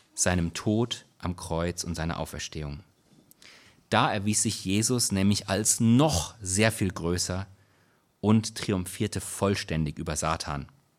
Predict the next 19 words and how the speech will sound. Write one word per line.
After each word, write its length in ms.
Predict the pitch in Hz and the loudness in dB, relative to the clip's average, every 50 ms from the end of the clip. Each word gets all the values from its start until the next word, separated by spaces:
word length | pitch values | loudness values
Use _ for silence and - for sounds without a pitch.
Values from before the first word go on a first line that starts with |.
| - - | -18 -12
Zum 180 | - - 90 | -6 -4 -2
Beispiel 280 | 87 87 - - 92 90 | 0 0 0 -2 -2 -2
in 60 | 87 | -2
Kolosser 360 | - 92 87 85 - 85 - | -2 -2 -2 -2 -2 -4 -4
zwei 260 | - - - 80 85 | -4 -4 -2 -2 -4
ist 140 | 85 - - | -4 -4 -4
es 80 | 82 - | -6 -8
so 100 | 87 80 | -8 -8
beschrieben. 500 | 78 78 - - - 82 76 69 71 73 _ _ _ _ _ _ _ _ _ _ _ _ _ _ _ - _ - | -10 -10 -12 -10 -10 -10 -10 -10 -12 -14 _ _ _ _ _ _ _ _ _ _ _ _ _ _ _ -20 _ -2
Indem 220 | 107 107 113 120 120 | 2 4 6 6 6
er 60 | 113 | 6
sich 180 | 110 113 - | 4 2 -2
freiwillig 800 | - - - 107 98 101 120 143 156 127 101 92 95 95 - - | -4 -6 -4 0 2 4 4 4 4 2 2 0 0 -2 -4 -2
erniedrigte 720 | - 95 101 104 107 104 107 107 - - - 95 95 104 - _ _ _ _ - _ - | 0 2 4 4 4 2 0 -2 -2 -4 -4 -2 -2 -4 -8 _ _ _ _ -20 _ -2
und 160 | - 101 95 | 0 2 2
schuldlos 1000 | - - - - 135 143 156 151 - - 85 85 82 87 92 - - - - - _ _ _ _ - | 2 2 2 4 6 6 6 4 2 -2 -4 -2 -2 -2 -2 -4 -4 -6 -6 -10 _ _ _ _ -4
das 180 | - 95 - - | -2 0 0 0
Gericht 480 | - 98 90 - 107 107 - - - - | 0 0 0 2 0 0 0 -2 -6 -2
Gottes 600 | - 90 90 - - 92 87 - - - - | 0 0 0 0 -2 -4 -4 -4 -4 -6 -8